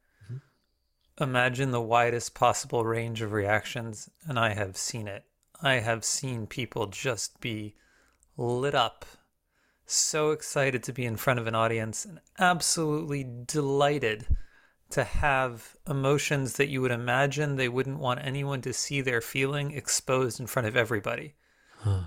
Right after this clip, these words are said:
Speaker 2: I have seen people feel like it's the best moment of their lives. And then I've had people who regret the minute they sit down, having sat down.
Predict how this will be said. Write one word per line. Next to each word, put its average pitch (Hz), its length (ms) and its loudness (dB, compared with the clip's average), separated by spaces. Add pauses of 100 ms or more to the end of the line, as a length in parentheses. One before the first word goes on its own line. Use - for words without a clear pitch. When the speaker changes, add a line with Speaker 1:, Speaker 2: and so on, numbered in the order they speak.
(200)
Speaker 2:
I 143 80 -2
have 135 200 -2
seen 135 340 2
people 131 360 0
feel 131 800 0
like 131 340 0
it's - 180 -6
the - 100 -8
best 135 600 0
moment 127 480 0
of 113 100 -2
their 110 180 4
lives. 104 600 -2 (1200)
And 123 160 -2
then 139 220 2
I've 131 180 2
had 131 480 0 (200)
people 120 720 0 (240)
who 120 480 2 (360)
regret 123 800 0
the 139 100 -4
minute 135 320 0
they 131 120 4
sit - 340 -2
down, 135 540 0 (420)
having 131 400 2
sat 143 340 2
down. 151 440 0